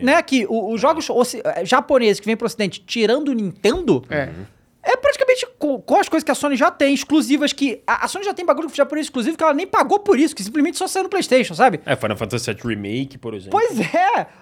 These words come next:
Speaker 1: o Persona
Speaker 3: Nunca
Speaker 1: até outro
Speaker 3: saiu
Speaker 1: dia,
Speaker 3: Persona,
Speaker 1: né?
Speaker 3: que é da Atlus.
Speaker 2: Só, só pra Capcom, né?
Speaker 1: É, a Capcom. Então, assim, é, é...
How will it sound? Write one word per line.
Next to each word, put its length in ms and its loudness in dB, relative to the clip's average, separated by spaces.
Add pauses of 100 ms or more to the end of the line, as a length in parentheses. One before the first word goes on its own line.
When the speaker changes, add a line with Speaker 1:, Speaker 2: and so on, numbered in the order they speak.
Speaker 1:
o 140 0
Persona 460 0
Speaker 3:
Nunca 120 0
Speaker 1:
até 80 0
outro 160 0
Speaker 3:
saiu 100 2
Speaker 1:
dia, 100 4
Speaker 3:
Persona, 680 0
Speaker 1:
né? 240 0
Speaker 3:
que 60 -2
é 20 -6
da 380 0
Atlus. 180 -2
Speaker 2:
Só, 80 2
só 220 0
pra 640 0
Capcom, 420 -4
né? 180 -10 (500)
Speaker 1:
É, 160 4
a 100 4
Capcom. 320 0 (240)
Então, 160 2
assim, 380 -2
é, 420 2
é... 100 -2